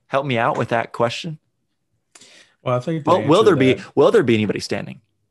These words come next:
Speaker 2: Yeah, absolutely.
Speaker 1: Okay.
Speaker 2: There will be those standing, and, uh, we see
Speaker 1: These
Speaker 2: that
Speaker 1: angels?
Speaker 2: because, uh, they will be standing. Yes,
Speaker 1: <laughs>
Speaker 2: I think, and I think you
Speaker 1: I'm just
Speaker 2: see
Speaker 1: gonna,
Speaker 2: this
Speaker 1: <laughs> I'm sorry.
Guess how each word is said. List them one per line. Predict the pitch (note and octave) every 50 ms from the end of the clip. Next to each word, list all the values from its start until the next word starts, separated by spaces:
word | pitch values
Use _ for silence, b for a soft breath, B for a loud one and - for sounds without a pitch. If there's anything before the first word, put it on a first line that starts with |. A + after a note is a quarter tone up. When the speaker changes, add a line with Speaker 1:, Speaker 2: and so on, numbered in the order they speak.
| _ _ _ _ _ _ _ _ _ _ _ _ _ _ _ _ _ _ _
Speaker 2:
Yeah, | - D3 B2
absolutely. | B2 B2 B2 A#2+ - A2 G#2 G#2 G#2 G2 - - _ _ _ _ _ _ _ b b b
Speaker 1:
Okay. | A#2+ A#2 G2+ -
Speaker 2:
There | B2 A#2+ B2
will | B2+ C3+
be | C3 B2+ B2
those | A2+ A2 A2 A2 G#2+ -
standing, | - - A#2 A2+ A2 G#2 G2 G2 G2 G2 G2+ - - -
and, | - A#2 A#2 A#2 A2+ G#2+ G#2+
uh, | G#2 G2+ G2+ G2+ G2+ - - - A#2+ A#2+ - B2+
we | B2+ A#2+
see | A#2 - - -
Speaker 1:
These | C#3 C3+
Speaker 2:
that | B2+ A#2
Speaker 1:
angels? | - - - - E3 E3+ D#3+
Speaker 2:
because, | A#2 A2+ A2 - - - _ _ _ _ - - - _ - _ _ _ _ _ _ _ _ _ _ _ _ _ _ _ _ _ _ _ _ _ _ _ _ -
uh, | C#3 A#2 A#2
they | A2+ G#2+ A2 B2+ C3+ E3
will | E3+ F3 F3+
be | E3 D#3 C#3+
standing. | C3+ - - A2+ G#2 G2+ F#2+ G#2 A2+ A#2+ - _ _ _ _ _ _ _ -
Yes, | D3 C3+ A2 - - - - - _ _
Speaker 1:
<laughs> | -
Speaker 2:
I | A#2+ - - G#3 F#3+ - - -
think, | A#2 - C3 B2+ A#2 -
and | B2+ B2+ A#2+
I | A#2+ A#2
think | A#2+ D#3 D3 C#3+ -
you | C#3+
Speaker 1:
I'm | C#3
just | D#3+ D#3 -
Speaker 2:
see | E3
Speaker 1:
gonna, | C3 B2 A#2+
Speaker 2:
this | A#2 A#2 A2+ -
Speaker 1:
<laughs> | -
I'm | -
sorry. | - - - - - D3+ -